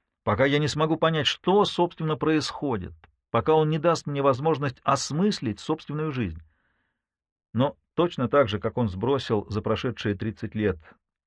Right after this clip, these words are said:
восемьдесят фунтов, сейчас за двадцать секунд его лицо резко изменилось. Лишившись всех тех черт, которые я видел прежде, и которые были свойственны тому, кто всю жизнь объясняет людям их позицию по отношению к писанному закону.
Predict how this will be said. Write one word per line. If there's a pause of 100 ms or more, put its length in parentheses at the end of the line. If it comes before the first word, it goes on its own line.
(100)
восемьдесят
фунтов, (280)
сейчас
за
двадцать
секунд
его
лицо
резко
изменилось. (640)
Лишившись
всех
тех
черт, (200)
которые
я
видел
прежде, (680)
и
которые
были
свойственны
тому,
кто
всю
жизнь
объясняет
людям
их
позицию
по
отношению
к
писанному
закону.